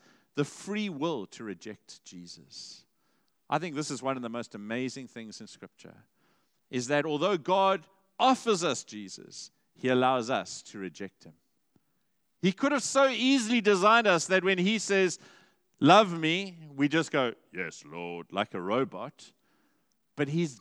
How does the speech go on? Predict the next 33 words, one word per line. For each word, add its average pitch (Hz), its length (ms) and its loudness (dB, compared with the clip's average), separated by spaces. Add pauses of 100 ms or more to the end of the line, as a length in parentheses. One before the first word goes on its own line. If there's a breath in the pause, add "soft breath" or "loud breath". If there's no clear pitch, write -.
given 226 340 2
us 135 220 -4
free 208 420 -8
will. 208 340 -8
He's 170 220 0
given 269 440 0
people 277 320 0
free 277 300 0
will 269 220 0
to 233 120 -10
decide 233 440 2
what 254 240 2
they 269 160 6
do. 220 340 -4
"Well 165 320 4
done, 175 520 0
you 147 140 -4
came 175 260 0
to - 120 -18
church - 560 -8 (220 soft breath)
to 127 120 -6
worship 135 360 -2
Jesus." 120 540 -10 (340 soft breath)
But 196 160 2
so 254 320 -2
many 294 160 0
people 285 280 0
didn't. 339 680 0 (640)
And 151 160 -10
God 202 280 -4
lets 180 420 4
people 226 380 -14
choose. 285 580 -16